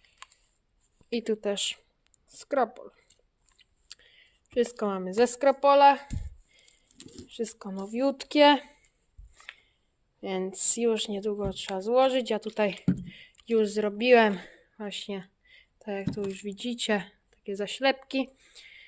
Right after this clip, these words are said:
Jeszcze to trzeba, e, zrobić takie jakby mocowanie, żeby to gdzieś tam nie wypadło,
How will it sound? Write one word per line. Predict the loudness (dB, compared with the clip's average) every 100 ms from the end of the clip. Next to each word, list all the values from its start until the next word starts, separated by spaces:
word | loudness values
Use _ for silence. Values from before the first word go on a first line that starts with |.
| _ _ _ _
Jeszcze | -10 -10
to |
trzeba, | -6 -4 -4 -6 -12 -10
e, | -8
zrobić | -6 -6 -6 -10 -12 -18 -20
takie | -6 -6
jakby | -4 -6 -8 -14 _
mocowanie, | -10 -8 -8 -6 -4 -2 -2 -2
żeby | -4 -8
to | -12 -16 -18 -20 -20 -20 -20 -20
gdzieś | -18 -12
tam | -8 -6
nie | -4
wypadło, | -6 -2 0 2 0